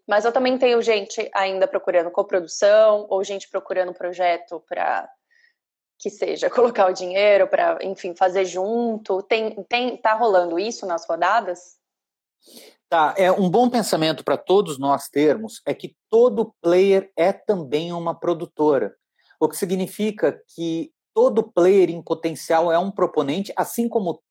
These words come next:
Speaker 2: todo proponente um dia pode vir a ser um player. Por que que eu tô falando isso? Porque pensa na sua unidade produtora.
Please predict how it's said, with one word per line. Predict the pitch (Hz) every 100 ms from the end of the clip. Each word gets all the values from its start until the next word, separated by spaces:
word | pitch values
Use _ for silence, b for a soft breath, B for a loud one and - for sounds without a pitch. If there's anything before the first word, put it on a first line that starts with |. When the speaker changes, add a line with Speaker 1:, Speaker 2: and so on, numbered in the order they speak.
| _
Speaker 2:
todo | 220 254 220
proponente | 214 202 196 165 156 196 -
um | 180
dia | 135 190
pode | 196 180 185
vir | 156 180
a | 175
ser | - 185
um | 185
player. | 160 156 127 104 - b b b b -
Por |
que | 208 277
que |
eu | 254
tô | 220
falando | 220 185 170 143
isso? | 135 -
Porque | - -
pensa | 208 - 269 -
na | 220
sua | - - 226
unidade | 208 156 160 156
produtora. | - 151 131 - 113 98